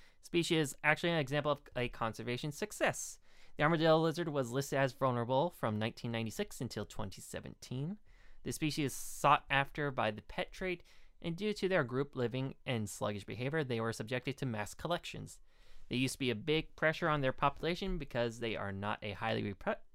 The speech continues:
reproductive species, because females only have one or two offspring at a time. For these reasons, it became protected in South Africa, and collections for the pet trade became illegal, which helped the species to rebound. The species is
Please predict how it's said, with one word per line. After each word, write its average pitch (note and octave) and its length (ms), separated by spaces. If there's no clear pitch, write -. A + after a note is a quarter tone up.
reproductive C3+ 480
species, C3 560
because A2+ 200
females G#2+ 400
only G2+ 380
have G2+ 260
one G#2 220
or G2+ 80
two - 240
offspring G#2+ 460
at G2+ 100
a - 40
time. D#3 340
For C#3+ 120
these C#3 220
reasons, D3 360
it A#2 80
became B2 300
protected - 800
in C3+ 240
South A2+ 300
Africa, E3+ 460
and D#3+ 140
collections D#3 440
for D3 120
the C3 60
pet - 240
trade C#3 240
became G#2+ 300
illegal, G2 580
which - 220
helped - 200
the G#2+ 80
species - 440
to G#2 100
rebound. A2 500
The B2 60
species E3 360
is C3 60